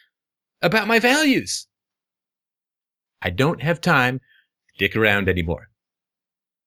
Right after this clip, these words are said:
Time is mar-, marching on,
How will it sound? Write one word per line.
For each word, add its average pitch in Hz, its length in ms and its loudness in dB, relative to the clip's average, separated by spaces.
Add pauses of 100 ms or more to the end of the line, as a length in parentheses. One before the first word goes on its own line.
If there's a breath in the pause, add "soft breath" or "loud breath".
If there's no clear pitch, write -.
(2250)
Time 120 360 4
is 120 200 0
mar-, 113 280 2
marching 143 380 2
on, 127 240 0